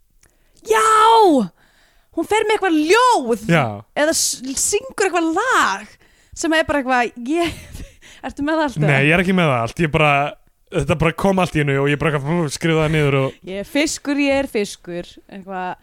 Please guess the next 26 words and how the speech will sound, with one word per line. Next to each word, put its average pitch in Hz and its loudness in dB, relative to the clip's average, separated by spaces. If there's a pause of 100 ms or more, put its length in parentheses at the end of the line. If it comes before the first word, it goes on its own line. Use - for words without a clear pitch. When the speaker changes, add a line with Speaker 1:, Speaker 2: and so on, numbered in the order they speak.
(560)
Speaker 1:
fuck, 202 -10
þetta - -8
er - -10
svo 220 -2
mikið 226 -2
af 220 -8
sturluðum 254 -4 (100)
momentum 247 -4
þarna. 170 -8 (220)
Svo 277 -2
þarna 254 0
í - -8
byrjuninni 349 -2
þegar 294 -2
hún 277 -2
er 269 -2
að, 262 0 (300)
þegar 262 -4 (100)
Hjalti - -8
er 320 -2
að - -16
taka 302 -6
viðtal 311 -4
við 294 0
hana 294 -2 (1120)
og, 240 -2